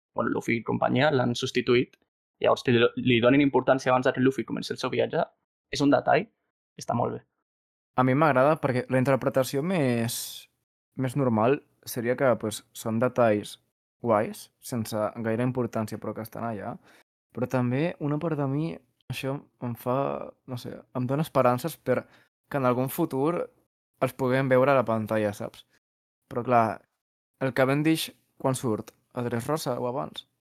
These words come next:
Speaker 1: Dressrosa, sí.
Speaker 2: Clar, és que
Speaker 1: A veure,
Speaker 2: Dressrosa
Speaker 1: al
Speaker 2: no
Speaker 1: final
Speaker 2: arriba.
Speaker 1: el, s'ho poden inventar i ficar-lo abans, no?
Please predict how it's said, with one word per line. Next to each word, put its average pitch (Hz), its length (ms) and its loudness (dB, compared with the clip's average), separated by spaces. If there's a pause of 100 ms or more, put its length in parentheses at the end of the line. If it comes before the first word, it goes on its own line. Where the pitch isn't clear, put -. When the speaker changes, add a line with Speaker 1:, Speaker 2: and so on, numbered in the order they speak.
(140)
Speaker 1:
Dressrosa, 123 580 0
sí. - 220 -8 (220)
Speaker 2:
Clar, 113 180 -4
és - 40 -10
que 117 80 -6
Speaker 1:
A 107 40 -2
veure, 131 160 6
Speaker 2:
Dressrosa 113 240 2
Speaker 1:
al 120 100 0
Speaker 2:
no 117 60 -2
Speaker 1:
final 120 200 4
Speaker 2:
arriba. - 380 -6 (200)
Speaker 1:
el, - 140 -8
s'ho - 180 -6
poden 127 200 6
inventar 135 320 6
i - 60 -6
ficar-lo 120 280 4
abans, - 520 0 (520)
no? - 140 -4